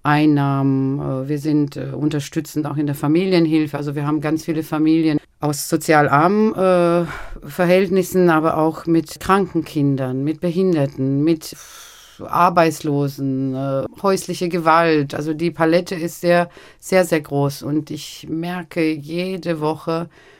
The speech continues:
wie alleingelassen sich diese Menschen fühlen. Zwar hat die Stadt und jede Stadt hat ihre Beratungsangebote, aber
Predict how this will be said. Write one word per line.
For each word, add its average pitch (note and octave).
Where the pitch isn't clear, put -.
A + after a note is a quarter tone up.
wie E3+
alleingelassen D3+
sich C3+
diese B2+
Menschen A#2+
fühlen. C#3
Zwar D3+
hat F#3
die A3
Stadt -
und D3
jede F3
Stadt G#3
hat F#3+
ihre F#3+
Beratungsangebote, E3+
aber D3+